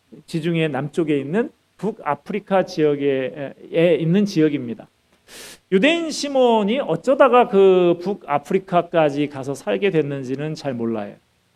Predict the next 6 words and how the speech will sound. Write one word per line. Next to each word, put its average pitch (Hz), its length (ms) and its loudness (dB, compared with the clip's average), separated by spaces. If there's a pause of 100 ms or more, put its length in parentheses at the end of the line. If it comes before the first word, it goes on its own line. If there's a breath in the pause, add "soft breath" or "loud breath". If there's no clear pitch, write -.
(160)
아무튼 247 760 -2
이 262 160 -10 (100)
구레네에서 254 600 2
살고 202 340 0
있던 185 280 0
시몬이 160 880 0